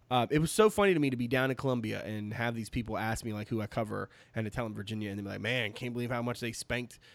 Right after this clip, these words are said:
U S C when they were down here." Um, but that's a, you know, uh, spring practice is a thing that happened.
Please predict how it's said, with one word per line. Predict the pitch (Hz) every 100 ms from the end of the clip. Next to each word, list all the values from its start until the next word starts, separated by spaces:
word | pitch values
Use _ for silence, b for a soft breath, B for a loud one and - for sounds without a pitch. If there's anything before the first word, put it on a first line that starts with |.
| B B
U | 123 139
S | 127
C | 135 139
when | 107
they | 113
were | 113
down | 104 104
here." | 120 92 - b b
Um, | 127 123 104 101 107 -
but | 117
that's | 131 135
a, | 123 107 -
you | 120
know, | 104 104 - -
uh, | 117 107
spring | - 143
practice | 135 131 127 113
is |
a | 110
thing | - 120
that | 107
happened. | 120 113 110